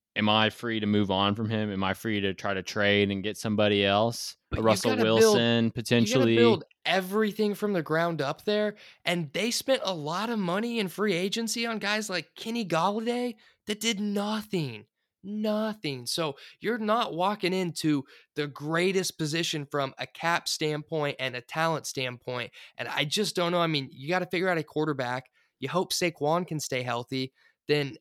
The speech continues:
Speaker 2: e-, everything else, what the hell do you do?
Speaker 1: You have the Bears' first round pick this year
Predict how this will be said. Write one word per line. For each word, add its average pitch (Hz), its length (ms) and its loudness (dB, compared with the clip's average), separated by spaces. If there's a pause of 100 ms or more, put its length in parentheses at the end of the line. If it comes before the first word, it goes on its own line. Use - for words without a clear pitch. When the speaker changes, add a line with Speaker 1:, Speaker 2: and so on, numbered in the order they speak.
(160)
Speaker 2:
e-, - 40 -10 (140)
everything 196 460 0
else, 214 420 -2 (120)
what 165 240 -6
the 190 80 -6
hell 190 140 -2
do 190 80 -4
you 175 120 0
do? 196 300 -6 (1400)
Speaker 1:
You 95 160 -2
have 120 280 4
the 107 100 0
Bears' 98 400 2
first 87 340 -8
round 85 240 -8
pick 87 240 -6
this 87 300 -6
year 87 320 -6